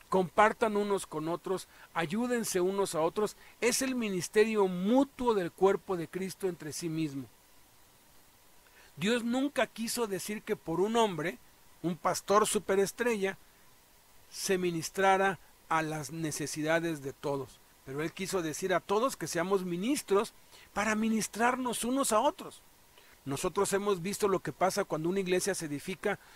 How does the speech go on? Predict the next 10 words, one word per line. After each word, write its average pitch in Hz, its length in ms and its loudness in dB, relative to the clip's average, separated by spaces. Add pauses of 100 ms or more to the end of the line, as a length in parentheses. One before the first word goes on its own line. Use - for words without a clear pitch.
(160)
sobre 160 380 -4
una 185 260 0
sola 175 320 0
persona. 139 600 -8 (580)
Y 175 120 -2
si 190 120 0
esa 208 160 2
persona 185 480 0
se 170 140 -4
muere 202 340 -2